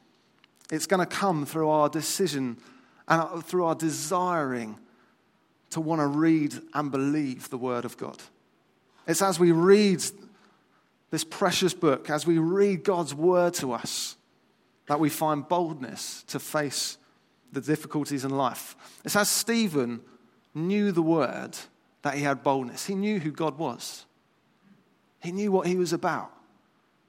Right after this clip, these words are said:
He knew his character and he knew his mission. And so he had boldness to stand against these people because he knew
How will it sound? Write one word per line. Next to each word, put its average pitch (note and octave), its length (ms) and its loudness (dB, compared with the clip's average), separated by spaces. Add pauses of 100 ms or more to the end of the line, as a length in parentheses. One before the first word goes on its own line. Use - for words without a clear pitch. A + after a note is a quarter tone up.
(160)
He E3 100 -8
knew G3 140 0
his F#3 120 2
character G3 600 -2
and E3+ 100 -2
he E3+ 80 -2
knew F3+ 260 2
his D#3+ 200 0
mission. D#3+ 600 -4 (720)
And D3 140 -10
so F#3 120 -2
he F3+ 160 2
had D3+ 300 0
boldness G3 520 2
to C3+ 80 -8
stand F3 380 -2
against D#3 320 -4
these C#3+ 180 -4
people A#2+ 540 -6 (180)
because C#3+ 220 -10
he D3 120 -2
knew D#3+ 580 -2